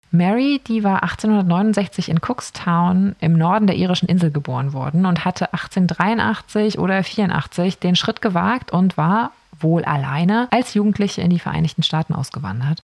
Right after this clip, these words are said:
Ein natürlich krasser Schritt, muss man sagen, in so jungen Jahren alleine über den großen Teich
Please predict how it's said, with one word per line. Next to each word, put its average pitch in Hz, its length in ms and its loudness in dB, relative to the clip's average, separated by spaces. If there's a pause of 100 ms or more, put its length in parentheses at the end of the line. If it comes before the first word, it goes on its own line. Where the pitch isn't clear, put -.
(120)
Ein 160 160 2
natürlich 165 560 0 (180)
krasser 190 400 -4
Schritt, - 460 -8 (340)
muss 185 200 -2
man 185 120 2
sagen, 185 380 2
in 165 160 2
so 170 80 -2
jungen 165 300 2
Jahren 160 340 0
alleine 175 720 0 (100)
über 170 240 0
den 160 140 2
großen 165 320 -2
Teich 165 500 -2